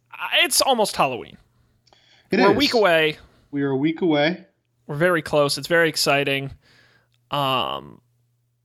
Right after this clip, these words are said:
Speaker 1: I don't watch scary movies normally, but we had this discussion of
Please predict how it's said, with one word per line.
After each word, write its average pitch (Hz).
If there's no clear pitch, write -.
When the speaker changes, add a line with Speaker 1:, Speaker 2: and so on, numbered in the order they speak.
Speaker 1:
I 262
don't 214
watch 175
scary 143
movies 139
normally, 117
but 147
we 269
had 311
this 220
discussion 135
of 147